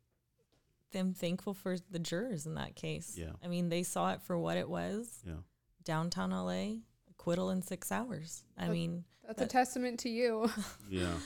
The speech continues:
Speaker 1: I
Speaker 3: That's
Speaker 1: think it
Speaker 3: amazing.
Speaker 1: is a testament to our jury system matters. So I
Speaker 2: Yeah.
Speaker 1: think that's why I'm so offended by this law, right?
Speaker 2: By
Speaker 1: That
Speaker 2: A B
Speaker 1: law,
Speaker 2: thirty seventy, yeah.
Speaker 1: that law was not in place when I did that trial. Can you imagine now?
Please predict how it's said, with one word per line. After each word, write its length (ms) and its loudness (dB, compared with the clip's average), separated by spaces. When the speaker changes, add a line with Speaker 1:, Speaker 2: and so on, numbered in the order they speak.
Speaker 1:
I 180 4
Speaker 3:
That's 80 6
Speaker 1:
think 180 6
it 40 10
Speaker 3:
amazing. 540 6
Speaker 1:
is 120 6
a 80 6
testament 460 0
to 80 4
our 140 8
jury 240 6
system 440 2
matters. 460 0
So 240 2
I 60 4
Speaker 2:
Yeah. 80 0
Speaker 1:
think 140 -2
that's 220 -4
why 120 2
I'm 100 2
so 200 2
offended 440 0
by 160 -2
this 260 -8
law, 280 -4
right? 160 -2
Speaker 2:
By 140 2
Speaker 1:
That 120 6
Speaker 2:
A 60 4
B 60 -2
Speaker 1:
law, 160 6
Speaker 2:
thirty 60 2
seventy, 260 4
yeah. 60 0
Speaker 1:
that 280 4
law 180 4
was 180 0
not 220 6
in 120 4
place 320 0
when 80 -2
I 100 0
did 180 -4
that 160 -2
trial. 420 -4
Can 160 -4
you 100 0
imagine 540 0
now? 500 0